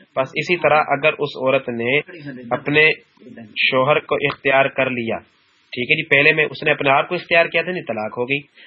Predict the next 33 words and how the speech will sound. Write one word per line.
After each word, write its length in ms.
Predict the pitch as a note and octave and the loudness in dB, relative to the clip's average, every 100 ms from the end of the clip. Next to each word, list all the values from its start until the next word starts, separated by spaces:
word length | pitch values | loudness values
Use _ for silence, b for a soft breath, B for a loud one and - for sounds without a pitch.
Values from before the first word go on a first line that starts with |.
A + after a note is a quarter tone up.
| B | B
اب 120 | C#3 | 0
اس 140 | D3+ D#3+ | -2 0
نے 120 | D#3+ | 0
رد 260 | C3 D#3+ F3 | 4 2 2
کے 420 | G3 - G3 E3+ | -4 0 2 2
ذریعے 300 | D3 C#3 A#2+ | 0 -2 -6
سے، 180 | - A#2 | -6 -6
معاملے 360 | B2 C3+ D3 D3+ | -2 -2 0 2
کو 140 | D3+ | 2
رد 160 | C#3+ C#3 | 0 0
کرنے 420 | D#3+ D#3+ E3 F3 | 0 0 0 0
کے 140 | E3+ B2+ | 0 -2
ذریعے 240 | C3 C#3+ | -2 -4
سے 200 | C#3+ F3 | -2 -2
شوہر 380 | E3 - F#3+ G#3 | 2 4 4 4
کو 120 | G#3 | 2
اختیار 360 | F3 - C#3 A#2+ | 0 0 -2 -2
کر 200 | - G#2+ | -4 -12
لیا، 240 | G2 G2 _ _ b b _ _ | -12 -18 _ _ b b _ _
معاملے 240 | A2 B2 C3+ | -6 -2 0
کو 140 | C3 | 0
رد 60 | B2+ | 0
کرنے 260 | B2+ C#3+ | 0 2
کے 80 | C#3 | 2
ذریعے 200 | C3 C#3 | 0 -2
سے 160 | C#3+ D3 | -2 -2
کس 180 | D3 D3 | -2 0
کو 60 | |
اختیار 320 | D3 - D3 D3 | 0 2 2 2
کر 140 | C#3+ | -2
لیا 200 | C#3 C#3+ | 0 0
ہے 140 | |
جی؟ 60 | D3 | 0